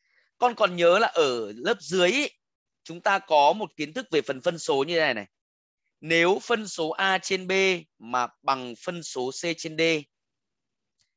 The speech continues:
khi và chỉ khi chúng ta sử dụng kiến thức tích chéo, đó là A nhân D bằng B nhân C.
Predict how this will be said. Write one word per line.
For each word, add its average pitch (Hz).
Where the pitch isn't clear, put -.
khi 254
và 151
chỉ 120
khi 180
chúng 139
ta 160
sử 131
dụng 117
kiến 117
thức 180
tích 214
chéo, 135
đó 117
là 156
A 165
nhân 160
D 165
bằng 110
B 123
nhân 135
C. -